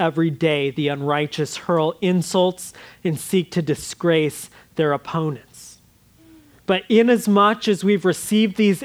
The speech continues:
insults and in-, inasmuch as we're targets for disgrace because of our faithfulness to God, we can rejoice in his grace because he faithfully answers prayer.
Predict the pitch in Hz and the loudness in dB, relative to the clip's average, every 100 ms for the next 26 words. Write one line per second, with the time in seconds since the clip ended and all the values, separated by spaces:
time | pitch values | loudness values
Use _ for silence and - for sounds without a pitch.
0 | - 208 208 196 220 214 - 202 190 220 | 0 2 2 2 2 2 2 2 2 0
1 | - 226 254 196 220 214 190 190 175 - | 0 0 2 2 0 0 -2 -2 -2 0
2 | 208 214 208 196 - - - _ - 233 | 2 4 2 0 -4 -18 -20 _ 2 4
3 | 240 240 - 202 185 180 - - - - | 4 0 0 2 2 0 -6 -18 -14 0
4 | 214 - - - 262 294 233 220 190 165 | 0 0 -4 2 4 4 0 2 2 2
5 | 185 175 - 170 165 143 - 170 143 135 | 0 0 0 0 -2 -4 -6 -6 -4 -4
6 | 123 123 - _ _ _ _ _ - 185 | -4 -6 -12 _ _ _ _ _ -6 -2
7 | 190 180 170 - 175 180 175 175 170 143 | 0 0 0 0 2 2 0 -2 -2 -4
8 | - 143 123 113 - - - _ _ _ | -8 -8 -8 -10 -16 -20 -20 _ _ _
9 | _ _ _ _ - 170 180 - 180 - | _ _ _ _ -8 -2 -2 -2 -6 -4
10 | - 185 196 208 185 175 165 156 151 151 | 0 0 0 0 0 0 -2 -4 -4 -4
11 | - - 151 127 120 135 | -6 -12 -8 -8 -8 -14